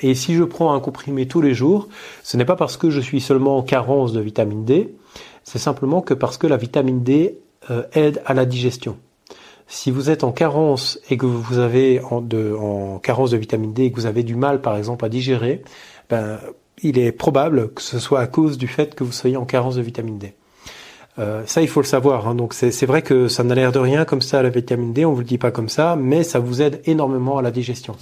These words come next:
Donc, vraiment, faites attention à la vitamine D. Euh, je vais revenir ici sur les oméga trois. Donc là, on va dire que c'est les, les bonnes huiles, en fait, hein,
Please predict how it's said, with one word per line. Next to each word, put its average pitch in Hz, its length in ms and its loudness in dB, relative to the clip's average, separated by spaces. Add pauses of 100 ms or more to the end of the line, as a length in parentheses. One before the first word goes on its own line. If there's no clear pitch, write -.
(480)
Donc, 113 100 0
vraiment, 131 300 2
faites 143 260 0
attention 131 400 -2
à 143 40 4
la 123 80 2
vitamine 120 360 -2
D. 104 220 -6 (920)
Euh, 131 760 6
je 131 220 2
vais 175 200 4
revenir 165 460 2
ici 160 400 -2
sur - 200 0
les 139 140 4
oméga 127 300 4
trois. - 320 0 (960)
Donc 127 260 2
là, 147 100 2
on 143 80 2
va 120 120 2
dire 160 180 -2
que 143 100 0
c'est 120 160 0
les, 113 280 0
les 110 120 0
bonnes 127 240 2
huiles, 123 300 -2
en 107 60 -4
fait, 101 280 -10
hein, 135 80 -12